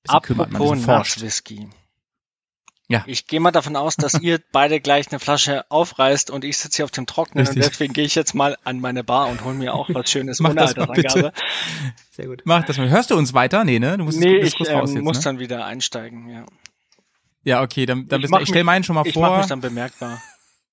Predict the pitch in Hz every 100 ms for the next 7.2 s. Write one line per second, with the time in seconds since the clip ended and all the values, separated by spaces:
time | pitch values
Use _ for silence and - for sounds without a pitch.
0 | _ _ 151 - 139 143 131 - - 151
1 | 170 160 180 143 151 156 160 147 156 151
2 | 160 139 135 143 139 147 151 180 190 190
3 | 175 170 165 160 - 151 - _ _ -
4 | 135 160 139 139 139 151 156 143 139 -
5 | 170 151 135 156 175 - - - - 151
6 | - 165 175 143 - - 156 180 180 135
7 | 135 262